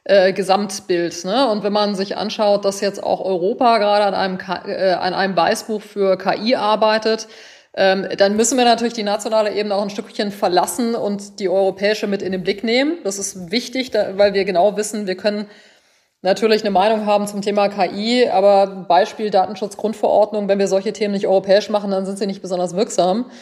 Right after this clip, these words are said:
Und insofern haben wir natürlich ein großes Interesse, da auch einen Kompromiss zu finden auf der, äh, Bundesebene, um letztendlich überhaupt die Chance haben,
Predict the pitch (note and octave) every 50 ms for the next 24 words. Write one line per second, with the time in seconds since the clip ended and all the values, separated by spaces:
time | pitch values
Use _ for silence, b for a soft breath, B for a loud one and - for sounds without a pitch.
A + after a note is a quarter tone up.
0 | B B B B B B B B B B B B B - G3+ G#3 G3 G#3+ E3+ A3+
1 | A#3+ - A#3 A3 G#3 - G3+ A#3 B3+ C4 B3+ B3+ A#3+ A3+ - - A3+ A#3 A3+ A3+
2 | A#3+ G#3 G3 F#3+ D#3+ F#3 A3+ C4 B3+ - - - G#3 G#3 G3 - A3+ A#3 A#3 -
3 | B3+ A3 G#3+ - - - - F3+ E3 F#3+ F#3+ G3 - A3 G3 F#3+ - A3+ G#3+ G#3
4 | - G#3+ G3+ G#3+ B3+ - - C#4 A#3+ A#3+ - B3 A3+ A3+ A3+ A#3 A3+ - - -
5 | - G#3 G3+ G3+ G#3 G3+ G3+ G#3 G3 G3 G3 - - - F#3+ G3 F3+ F#3+ A3 C4
6 | D#4+ D4+ - - - F3 F3+ F3+ G3 G3+ G#3 - G#3+ B3 C4 C4 B3 A#3+ A#3+ -
7 | A3 A3 F#3+ A3 G#3+ G#3+ G#3+ G#3+ G3 - - B3+ E4 G#4 - - G#3+ E3 D#3 D#3+
8 | F3 E3+ D#3 -